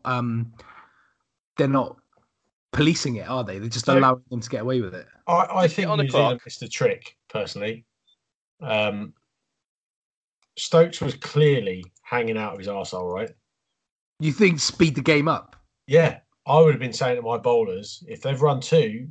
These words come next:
Speaker 2: you need to be ready to go the second that that, that ball is in the keeper's gloves. I want you on your mark and get back there and bowl him another ball and give him two. Don't give him a
Speaker 3: Yeah.
Speaker 2: boundary, give him two.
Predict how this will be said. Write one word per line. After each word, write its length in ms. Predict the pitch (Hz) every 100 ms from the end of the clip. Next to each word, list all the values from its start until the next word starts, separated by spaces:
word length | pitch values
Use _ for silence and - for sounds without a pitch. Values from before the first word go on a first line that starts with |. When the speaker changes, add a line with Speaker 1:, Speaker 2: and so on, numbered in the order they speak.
| -
Speaker 2:
you 220 | 117 135
need 200 | 139 127
to 100 | 120
be 100 | 117
ready 300 | 120 131 131
to 80 | 131
go 340 | 147 117 104
the 120 | 113 110
second 560 | - 131 - 120 113
that 160 | 113 - -
that, 140 | 113
that 220 | 117 117 -
ball 200 | 123 110
is 100 | 113
in 80 |
the 80 | 107
keeper's 340 | - 113 110 -
gloves. 280 | 113 98 104
I 20 |
want 220 | 107 113
you 100 | 113
on 60 | 101
your 100 | 98
mark 460 | 110 87 - - _ _ _ _ -
and 100 | 101
get 220 | 120 113
back 200 | 123 123
there 200 | 120 95
and 120 | 95 98
bowl 280 | 117 120
him 80 | 107
another 280 | 113 117 113
ball 300 | 117 120 113
and 80 | 104
give 140 | 120
him 140 | 113 95
two. 320 | - 92 85 _ _ _ _ _ _
Don't 220 | 127 139 135
give 120 | 139
him 80 | 139
a 40 |
Speaker 3:
Yeah. 40 | 131
Speaker 2:
boundary, 340 | 123 110 98
give 160 | - 117
him 120 | 113
two. 360 | - 127 98